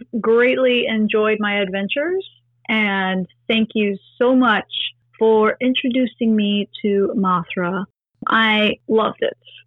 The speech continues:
And I'm saying that, like I said, with clear heart, clear head. <laughs>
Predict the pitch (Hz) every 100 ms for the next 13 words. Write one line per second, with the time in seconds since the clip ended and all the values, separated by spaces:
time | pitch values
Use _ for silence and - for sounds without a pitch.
0 | _ 233 247 247 247 262 262 302 294 285
1 | 277 277 - _ - 254 294 262 247 233
2 | 226 262 254 240 247 240 - - 247 233
3 | 226 226 226 - 220 - - - -